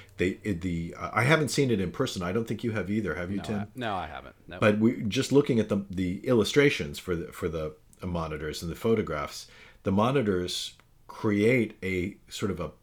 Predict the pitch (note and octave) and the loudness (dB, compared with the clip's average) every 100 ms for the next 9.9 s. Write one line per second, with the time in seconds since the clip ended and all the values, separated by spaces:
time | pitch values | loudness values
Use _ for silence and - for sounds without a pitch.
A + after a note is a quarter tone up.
0 | _ - F2 A#2+ A#2 G2+ - E2+ F#2+ G#2 | _ -10 0 0 2 0 0 -2 0 0
1 | - E2+ D2 G2+ F#2+ F2 E2+ F2 E2+ E2 | -2 -6 -4 -2 -2 -2 -4 -6 -8 -10
2 | - A2 F#2 - - - - _ - - | -6 -2 -2 -4 -10 -16 -18 _ -20 -20
3 | _ _ F2+ F2 E2 E2 G#2 A#2 A#2 G2+ | _ _ -4 -2 -2 -6 -2 0 4 4
4 | F#2 G#2+ B2 A#2 F2 D#2+ - - D#2+ - | 4 6 6 6 4 -2 -4 -6 -4 -6
5 | - G#2+ G#2+ A2+ - G2+ E2+ - E2 D2+ | -8 -6 -2 -2 0 -2 -2 -4 -8 -6
6 | D2 C2+ - - _ _ - F2 - G2+ | -8 -8 -14 -20 _ _ -12 -10 -6 -4
7 | F2+ - - F#2 E2 C#2+ B1+ - D#2 C#2+ | -4 -4 -2 0 0 -4 -10 -8 -10 -10
8 | - C2+ D2+ - D2+ C#2+ A#1+ - - - | -10 -10 -8 -10 -10 -12 -14 -14 -14 -18
9 | - - - - - G#2 G2+ G2 | -20 -20 -18 -10 2 6 6 4